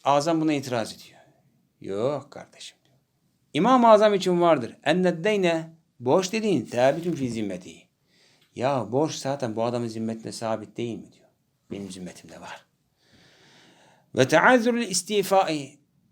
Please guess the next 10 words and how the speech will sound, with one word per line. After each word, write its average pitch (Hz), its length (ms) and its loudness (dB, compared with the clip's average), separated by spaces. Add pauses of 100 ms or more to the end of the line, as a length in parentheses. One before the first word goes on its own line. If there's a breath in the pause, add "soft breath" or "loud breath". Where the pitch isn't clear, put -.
(160)
almanın 190 580 4
şu 220 200 -2
anda 233 340 4
özürlenmesi 196 920 4
ise 180 360 -4 (1400)
la 156 240 4
yucibu 147 520 2
rucu'a, 117 640 -6 (500)
dönmeye 127 420 0
gerektirmez. 92 840 -12